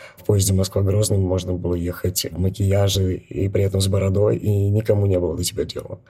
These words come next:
Тебя могли остановить сотрудники полиции в Чечне и сказать: «Ребят, ну, это, наверное, не очень безопасно ходить в таком виде». Это максимум, что могло произойти. Сегодня безобидное какое-нибудь аниме в телефоне может привести к твоей гибели.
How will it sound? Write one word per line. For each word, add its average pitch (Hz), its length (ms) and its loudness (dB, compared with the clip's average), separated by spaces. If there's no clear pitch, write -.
Тебя 107 200 2
могли 107 240 2
остановить 104 340 2
сотрудники 101 460 0
полиции 101 480 2
в 95 40 0
Чечне 107 380 2
и - 20 2
сказать: 98 340 0
«Ребят, 98 460 0
ну, 110 280 4
это, 107 240 4
наверное, 95 340 4
не 95 100 4
очень 95 220 2
безопасно 90 540 0
ходить 87 260 -6
в - 20 -6
таком 82 280 0
виде». 127 240 4
Это 107 160 2
максимум, 117 380 2
что 117 140 0
могло 107 260 4
произойти. 95 520 -2
Сегодня 110 880 4
безобидное 107 640 2
какое-нибудь 101 400 2
аниме 98 220 4
в - 60 -4
телефоне 90 420 0
может 82 200 -6
привести 87 300 -4
к - 60 -20
твоей 85 160 -4
гибели. - 340 -6